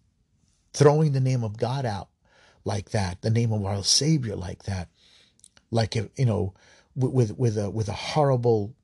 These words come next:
in a horrible sentence, like a curse word. I hate that. And that's when you know, when you develop a great love for God,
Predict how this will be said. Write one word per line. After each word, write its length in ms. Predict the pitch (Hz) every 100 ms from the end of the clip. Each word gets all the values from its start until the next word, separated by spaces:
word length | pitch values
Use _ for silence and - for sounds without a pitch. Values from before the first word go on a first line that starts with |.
| -
in 80 | 110
a 40 |
horrible 360 | - 131 113 110
sentence, 840 | - 160 131 - 69 - - - _ _ _ _ _ _ _ _ _ -
like 160 | 101
a 40 | -
curse 480 | - 170 147 -
word. 320 | 113 82 - - _ _ _ _ _ -
I 40 |
hate 380 | 117 - 160 -
that. 200 | 90 95
And 180 | 113 113
that's 240 | 143 -
when 140 | 180 156
you 160 | 160
know, 540 | 147 143 131 110 98 101
when 160 | 110 107
you 140 | 107
develop 480 | - 110 120 123 120
a 40 |
great 300 | - 117 117
love 320 | 113 107 107 -
for 220 | - 98
God, 400 | 92 87 80